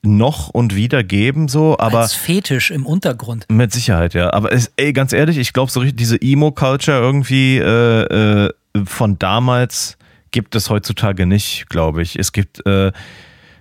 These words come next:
Speaker 1: ja, keine Ahnung. Ich glaub, da, das hat sich, das hat sich schon ein bisschen rausentwickelt. Wenn ich auch irgendwie so gucke, wenn, wenn man, was für mich immer interessant ist, wenn ich heutzutage zum Beispiel so Bands aus diesem Metalcore- und Deathcore-Bereich sehe,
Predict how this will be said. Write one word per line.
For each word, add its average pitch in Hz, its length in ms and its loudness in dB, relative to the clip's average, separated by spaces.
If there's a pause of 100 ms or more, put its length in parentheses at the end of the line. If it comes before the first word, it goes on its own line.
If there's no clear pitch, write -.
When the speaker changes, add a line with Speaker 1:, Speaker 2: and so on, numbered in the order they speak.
(140)
Speaker 1:
ja, 90 400 0
keine 98 240 -2
Ahnung. 90 260 2
Ich 85 120 -2
glaub, 101 160 -4
da, 92 360 0
das - 180 -4
hat 113 140 -2
sich, 113 220 -2
das 101 180 -2
hat 120 100 0
sich 127 120 0
schon 127 160 0
ein - 20 -4
bisschen 120 240 0
rausentwickelt. 101 640 0
Wenn 104 120 2
ich 117 160 0
auch 104 80 0
irgendwie 113 220 2
so 101 120 2
gucke, 117 460 0 (680)
wenn, 139 220 -2
wenn 131 180 -2
man, 160 220 0
was 147 160 0
für 165 100 2
mich 208 140 2
immer 185 160 4
interessant 135 480 0
ist, 98 140 0
wenn 110 120 2
ich 113 160 0
heutzutage 117 680 0
zum 113 160 0
Beispiel 101 280 0
so 92 120 2
Bands 95 320 -2
aus 98 200 -2
diesem 98 280 0
Metalcore- 104 440 0
und 90 120 -2
Deathcore-Bereich 85 800 -2
sehe, 90 440 0